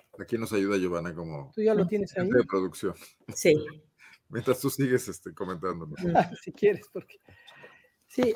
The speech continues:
Speaker 2: ahí sa-, sa-, sabemos que, que, que, que los trabajadores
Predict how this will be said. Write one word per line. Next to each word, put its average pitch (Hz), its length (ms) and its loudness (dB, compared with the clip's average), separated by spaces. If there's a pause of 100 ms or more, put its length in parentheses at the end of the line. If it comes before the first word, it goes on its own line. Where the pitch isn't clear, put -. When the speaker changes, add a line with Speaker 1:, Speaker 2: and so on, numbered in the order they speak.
Speaker 2:
ahí 285 380 4 (2500)
sa-, - 280 0
sa-, 285 280 0
sabemos 320 520 4
que, 208 320 4
que, 214 220 4
que, 190 560 2
que 190 540 0 (1200)
los 190 140 2
trabajadores 226 840 4